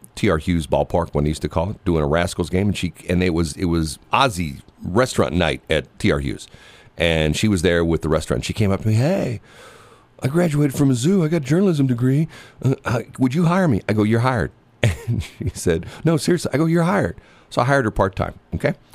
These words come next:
Won't mention her name. Um, yesterday, she was on the station she's on now, telling the story about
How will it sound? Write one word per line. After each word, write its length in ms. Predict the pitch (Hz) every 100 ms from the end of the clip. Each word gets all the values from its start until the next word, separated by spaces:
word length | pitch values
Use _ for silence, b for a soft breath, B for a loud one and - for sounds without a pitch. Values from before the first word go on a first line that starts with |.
| b
Won't 180 | 82 87
mention 280 | 90 92 82
her 40 |
name. 200 | 69 50 - B B B B -
Um, 460 | 85 80 73 65 - _ _ - _ _
yesterday, 800 | 104 117 156 - 92 60 57 62 _
she 280 | - - 113
was 220 | 92 90 73 -
on 680 | 80 80 80 78 78 73 76 - _ -
the 100 | 80
station 400 | - 101 95 87
she's 200 | 85 76
on 160 | 73
now, 300 | 76 53 52 - b b b b _ _ _ _ _ _
telling 320 | - 135 143
the 80 | 127
story 280 | - 80 76
about 280 | 85 87